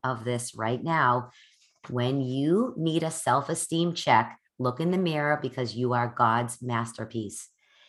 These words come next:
And it says in two ten, "For we are God's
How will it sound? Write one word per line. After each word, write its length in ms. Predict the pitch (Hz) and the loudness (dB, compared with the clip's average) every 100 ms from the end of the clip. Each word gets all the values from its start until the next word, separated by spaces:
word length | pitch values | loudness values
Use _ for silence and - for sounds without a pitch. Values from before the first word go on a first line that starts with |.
| _ _ _ | _ _ _
And 100 | 127 | -4
it 100 | 120 | -4
says 400 | 120 - 123 120 | -2 0 0 0
in 180 | - 120 | -2 -4
two 240 | 117 - 131 | -4 -4 -4
ten, 560 | - 160 123 117 117 - _ _ _ _ | 0 0 2 0 -4 -12 _ _ _ _
"For 240 | - 127 | -2 -2
we 220 | 117 131 | 0 0
are 280 | 147 151 127 - | 2 2 0 4
God's 560 | 117 127 131 131 - | 6 6 4 0 -4